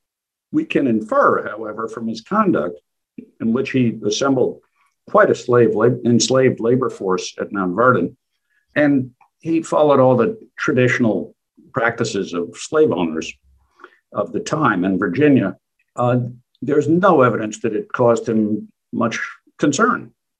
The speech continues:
It's just not there that, uh, that it bothered him until he was into his forties, um, which is a little dismaying. But he was a hard-headed guy who was intent on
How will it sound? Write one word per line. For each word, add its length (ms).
It's 240
just 180
not 220
there 320
that, 200
uh, 280
that 160
it 100
bothered 440
him 80
until 340
he 140
was 180
into 240
his 120
forties, 680
um, 300
which 220
is 100
a 60
little 280
dismaying. 760
But 160
he 100
was 140
a 100
hard-headed 560
guy 360
who 160
was 460
intent 480
on 360